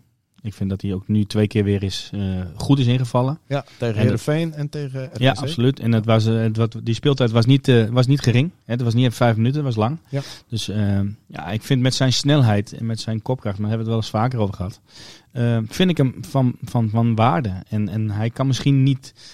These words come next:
Speaker 1: zo, eh, goed opbouwen nog als McIntosh. Maar
Speaker 2: Mhm.
Speaker 1: goed, McIntosh heeft het gewoon lastig. En dat betekent niet dat McIntosh niet, niet goed is, maar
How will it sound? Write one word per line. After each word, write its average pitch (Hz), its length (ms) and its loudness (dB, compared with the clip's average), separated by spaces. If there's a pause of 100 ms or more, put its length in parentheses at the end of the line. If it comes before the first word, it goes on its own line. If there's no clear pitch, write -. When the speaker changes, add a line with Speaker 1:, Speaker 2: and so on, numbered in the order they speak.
(160)
Speaker 1:
zo, 123 520 2
eh, 110 680 -6
goed 139 220 -2
opbouwen 127 500 2
nog 113 240 -2
als 110 380 -6
McIntosh. 113 720 -4 (120)
Maar 110 160 -4
Speaker 2:
Mhm. 127 80 0
Speaker 1:
goed, 135 120 -4
McIntosh 117 540 -6
heeft 131 200 -2
het 117 120 -8
gewoon 107 360 -6 (120)
lastig. 110 480 -8
En 98 160 -6
dat 107 160 -2
betekent 120 340 -2
niet 120 100 -2
dat 113 100 -4
McIntosh 113 420 -6
niet, - 540 -8
niet 107 160 2
goed 180 220 4
is, 113 220 4
maar 107 280 -2